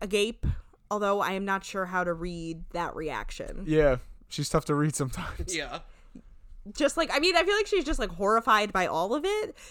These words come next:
Speaker 1: Like, I feel like every once in a while you have to have those moments where you come to grips with the fact that you and your child are on, like, you're trying to pick your child's boyfriend on a dating show.
Speaker 3: <laughs> Yeah.
Speaker 1: Like, you have to
Speaker 3: Well,
Speaker 1: have these moments where you just, like, zone out and you're like,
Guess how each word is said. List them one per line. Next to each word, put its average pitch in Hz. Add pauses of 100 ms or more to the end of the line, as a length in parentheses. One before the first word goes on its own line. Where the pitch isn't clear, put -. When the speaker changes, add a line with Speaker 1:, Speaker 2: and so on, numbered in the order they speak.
Speaker 1:
Like, 330
I 403
feel 453
like 523
every 370
once 339
in 320
a -
while 269
you 269
have 233
to 240
have 208
those 196
moments 196
where 180
you 170
come 185
to 180
grips 170
with 196
the 190
fact 190
that -
you 180
and 175
your 170
child 170
are 165
on, 165
like, 160 (280)
you're 185
trying 185
to 180
pick 180
your 175
child's 170 (1500)
boyfriend 180
on 170
a 165
dating 170
show. 311
Speaker 3:
<laughs> -
Yeah. - (920)
Speaker 1:
Like, 277
you 330
have 349
to 415
Speaker 3:
Well, 415
Speaker 1:
have 339
these 339
moments 262
where 262
you 233
just, 233
like, 240
zone 202
out 202
and 208
you're 202
like, 180